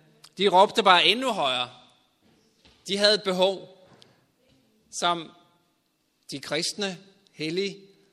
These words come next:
prøvede at stoppe dem fra, men ikke kunne forhindre dem i.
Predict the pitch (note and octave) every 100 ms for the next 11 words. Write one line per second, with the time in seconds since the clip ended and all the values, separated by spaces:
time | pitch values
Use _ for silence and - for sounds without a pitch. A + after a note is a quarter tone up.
0 | _ _ _ _ _ _ _ _ _ _
1 | - D3+ D#3+ D#3 E3 - - D3 C#3+ C#3+
2 | C#3+ E3+ - E3 D3 C#3+ C#3 C#3 B2+ A#2+
3 | A#2